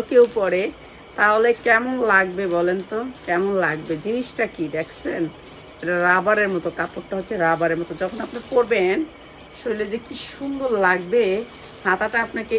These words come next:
এইভাবে, এইভাবে করে ঝুলে, ঝুলে, ঝুলে, ঝুলে থাকবে। ঠিক আছে, এই শাড়িটার দাম নিম্নে, সর্বনিম্ন যদি আপনি নিতে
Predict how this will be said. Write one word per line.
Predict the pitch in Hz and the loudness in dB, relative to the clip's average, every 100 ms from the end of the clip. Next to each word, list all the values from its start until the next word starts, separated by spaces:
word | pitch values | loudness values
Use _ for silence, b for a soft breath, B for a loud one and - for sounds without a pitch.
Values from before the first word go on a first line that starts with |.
| 226 226 | 2 2
এইভাবে, | 233 214 226 220 220 220 | 2 -2 0 4 4 6
এইভাবে | 202 196 196 202 | 2 2 -2 -2
করে | 208 196 165 | 0 -2 -2
ঝুলে, | - 208 196 | -8 -4 -4
ঝুলে, | 220 185 170 | -2 0 0
ঝুলে, | 185 185 | 0 0
ঝুলে | 175 175 185 | 0 -2 -2
থাকবে। | 143 139 - - - B B B - | -4 -6 -12 -14 -18 B B B -14
ঠিক | 277 349 | -6 -4
আছে, | 285 240 - | -2 -2 0
এই | 294 285 | -2 2
শাড়িটার | 285 269 285 269 | 2 2 2 4
দাম | 269 269 240 | 4 2 0
নিম্নে, | 285 320 294 208 - | 4 4 4 0 -4
সর্বনিম্ন | 220 220 240 - 285 294 254 247 269 285 | -2 -2 -2 -4 -2 0 -2 -2 2 4
যদি | - 254 | 4 0
আপনি | - 226 | -2 -4
নিতে | 202 | -2